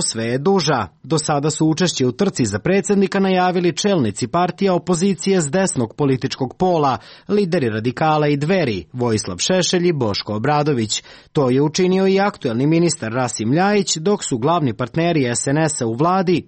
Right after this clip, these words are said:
prvo najavili kandidaturu svog lidera Ivice Dačića, ali je on naknadno rekao da će, kada dođe vreme, videti kakva je situacija, ali i stav vladajuće koalicije. Ulazak u trku najavio je i potpredsjednik Pokreta socijalista Bratislav Jugović,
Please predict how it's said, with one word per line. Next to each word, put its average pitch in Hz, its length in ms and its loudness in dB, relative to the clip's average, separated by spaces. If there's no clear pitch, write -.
prvo 120 220 -2
najavili 165 520 2
kandidaturu 165 680 0
svog 139 300 -4
lidera 151 360 0
Ivice 110 360 -4
Dačića, 175 520 0
ali 226 260 0
je 226 80 2
on 208 160 2
naknadno 170 520 -2
rekao 196 420 0
da 190 160 0
će, 185 360 0
kada 117 220 -4
dođe 113 340 0
vreme, 190 480 2
videti 175 400 0
kakva 147 340 -2
je 104 80 -2
situacija, 185 880 0
ali 180 240 2
i 143 120 2
stav - 420 0
vladajuće 104 640 -4
koalicije. 131 760 0
Ulazak 139 440 0
u 110 60 -4
trku 196 320 0
najavio 185 480 2
je 180 80 4
i 175 100 0
potpredsjednik 180 800 0
Pokreta 165 400 -2
socijalista 156 720 0
Bratislav 127 560 -2
Jugović, 156 500 0